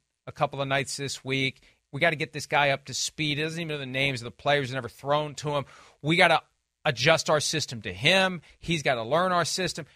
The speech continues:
Man, that's just a headache I don't need. I got enough shit to worry about than trying to get some guy that has never been part of this team up to speed in five days. Let's just go next man up. I wonder how much of that creeps in, especially when you throw in the fact, Chris,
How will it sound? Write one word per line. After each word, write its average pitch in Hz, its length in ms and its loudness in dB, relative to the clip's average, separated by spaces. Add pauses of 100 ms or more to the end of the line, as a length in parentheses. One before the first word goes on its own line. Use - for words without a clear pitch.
(120)
Man, 175 160 2
that's 220 180 4
just 190 160 -4
a 151 80 0
headache 139 360 2
I 139 120 4
don't 135 140 -2
need. 139 160 -2
I 190 80 4
got 214 160 2
enough 156 280 -2
shit - 300 -4
to 139 80 -10
worry 127 340 -2
about 92 420 -4 (280)
than 143 120 -2
trying 170 280 2
to 151 80 0
get 151 240 2
some 156 300 -2
guy 127 440 4 (220)
that 135 120 0
has 135 140 -4
never 160 180 0
been 151 160 -4
part 143 240 2
of 131 60 -4
this 131 200 -4
team 131 340 -4
up 151 180 0
to 143 100 -12
speed 135 480 -4
in 120 100 -6
five 120 480 2
days. 120 460 2 (280)
Let's 151 260 0
just 147 180 -6
go 131 160 -2
next 120 280 -2
man 117 240 -2
up. 98 280 -4 (520)
I 190 120 6
wonder 262 320 4
how 214 180 4
much 190 280 4
of 160 80 0
that 156 300 4
creeps - 460 -2
in, 208 160 2
especially 247 600 2
when 190 280 2
you 180 140 0
throw 214 320 4
in 202 80 0
the 185 80 -4
fact, 165 360 4
Chris, 151 440 0